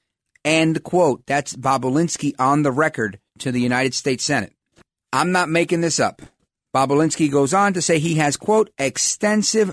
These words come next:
relevant records and communications to share with the panel." More quote, <laughs> "I don't have a political axe to grind. I just saw behind the Biden curtain and I grew concerned about what I saw.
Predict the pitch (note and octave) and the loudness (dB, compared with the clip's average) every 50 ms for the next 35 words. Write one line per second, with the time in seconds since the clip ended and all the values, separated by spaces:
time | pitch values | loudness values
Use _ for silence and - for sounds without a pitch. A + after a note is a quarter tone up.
0 | - _ - C3 B2 B2 C#3+ D#3+ F3+ G#3 G#3 F#3 G#3+ G#3 F3 - C3+ B2+ C#3+ D#3 | -6 _ -10 -8 -2 0 0 2 2 2 0 0 -2 -4 -4 -6 -2 0 0 0
1 | D#3 - F3 E3+ E3 D3 - - _ _ C#3 D3 D3+ D#3+ E3+ F3 E3+ - F#3+ F3+ | 0 0 0 0 0 0 -4 -12 _ _ -2 0 0 2 0 -2 -2 -2 -2 0
2 | F3 F3 F3+ F3+ E3 - - A#2 A2 G#2+ - - A#2 G#2+ - - - G#2+ - - | 0 0 0 -2 -2 -2 -2 0 0 0 0 -2 -2 -4 -4 -6 -6 -4 -2 -2
3 | - - - E3 F3 F3 E3 C#3+ B2 A2 G#2+ B2 F3 A#3+ A3+ - - A3+ F#3+ - | 0 0 2 2 2 4 4 2 2 0 0 2 2 2 2 0 -4 -4 -2 0
4 | A#3+ B3 B3+ A3 A#2+ - _ _ _ _ _ _ _ _ _ _ _ _ _ _ | -2 0 0 -2 -4 -8 _ _ _ _ _ _ _ _ _ _ _ _ _ _
5 | _ _ _ _ _ _ _ A#2+ A#2+ B2 D3+ F#3+ G3+ - - A#3+ A3+ - - _ | _ _ _ _ _ _ _ -2 0 2 2 0 0 0 0 0 0 -2 -4 _
6 | - - - - - D#3+ E3 - B2 B2+ B2+ C3 D3 F3 G3+ F#3+ G#3 G#3 G3+ G#3 | -20 -20 -18 -6 -4 -4 -2 -2 0 0 2 2 2 2 2 2 2 2 0 -2
7 | F#3+ - F3+ F3 E3+ F3 F3+ E3+ F3 D#3+ D3+ C#3+ C#3 C3+ - - C#3+ B2 B2+ A#2+ | -4 -2 -2 0 0 0 0 -2 0 0 2 0 0 -2 -4 -6 -6 -2 -2 0
8 | A2+ G#2+ G2+ F#2+ E2+ _ _ - - - _ - A2 G#2+ - A2 - - - - | 0 0 -2 -4 -8 _ _ -20 -20 -16 _ -4 -4 -2 -2 -2 -2 -2 0 2
9 | C#3+ D3 E3+ F3 F#3 E3+ D3+ F3 E3+ E3+ E3+ E3 D3+ D3 D#3 D#3 D#3 D#3 D#3 C#3 | 2 2 4 2 0 0 2 2 2 2 0 0 0 2 2 2 2 0 -2 -2
10 | - - E3+ F3+ - F3 F3 F3+ E3+ - _ _ _ _ _ _ - B2 A2+ A2 | 0 0 0 0 0 -2 -4 -6 -6 -12 _ _ _ _ _ _ -4 -2 0 0
11 | A2 G2+ G#2+ B2 C3 A#2 - A#2+ G#2+ - - - D3+ D#3 D#3 D3 B2 A#2 G#2 F2+ | -2 0 0 0 0 0 0 -2 -2 0 0 2 2 2 2 2 0 0 -2 0
12 | G2+ G#2 G2+ G#2 G#2+ - - G2 E2+ D#2+ | -2 -2 0 -2 -2 -2 -4 -8 -8 -10